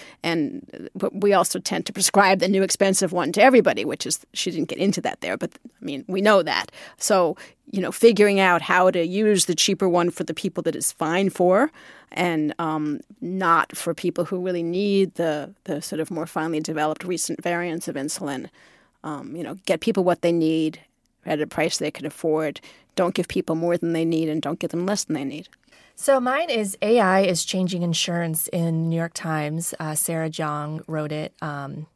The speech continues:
Speaker 2: it's an opinion piece. Um, I thought it was really interesting because this is something that I've personally thought about when I think about putting Alexa in my house or, you know, wearing a Fitbit, things like that. Um, so she's saying that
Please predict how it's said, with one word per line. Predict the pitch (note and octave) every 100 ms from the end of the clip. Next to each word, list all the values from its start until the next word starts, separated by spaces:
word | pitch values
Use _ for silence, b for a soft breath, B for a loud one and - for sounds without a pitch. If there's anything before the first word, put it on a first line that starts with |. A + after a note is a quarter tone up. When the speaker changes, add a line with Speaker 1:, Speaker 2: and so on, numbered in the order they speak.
| -
Speaker 2:
it's | F3+
an | F#3+
opinion | F3 A#3 A3 D#3
piece. | E3 D3+ - - B B B
Um, | G3 F#3+ F#3 -
I | C#4
thought | G4+
it | F#4
was | B3
really | B3 G#3
interesting | G3 A#3 A3+ G3+
because | F#3+ F#3+ F#3 E3+ - - -
this | F#3+ G3 G3+
is | -
something | F3+ F#3 F3+
that | E3
I've | D#3+ E3 -
personally | F3 E3 F3+
thought | F3+ F3+
about | F3 F3+ F3+
when | E3+
I | D#3+ D#3+ -
think | E3+
about | D#3 D#3 -
putting | E3 D#3+
Alexa | D3 D3 - -
in | D#3+ D#3
my | D3+
house | D#3 D3 D3 D3 -
or, | C#3+ C#3 C3+ B B B B
you | D#3
know, | C#3+ C#3
wearing | D3+ D3+ D3
a | C#3+
Fitbit, | - D3+ D#3 C#3+
things | E3 D#3+
like | D3+ C#3+
that. | D#3 D3 - B B B
Um, | F#3+ F3+ F3 F3 - -
so | A#3+ A3 G#3 - _ _ -
she's | G3 - D#4+
saying | - B3+ A3+ G#3+ G#3 -
that | F3+ E3+ D#3+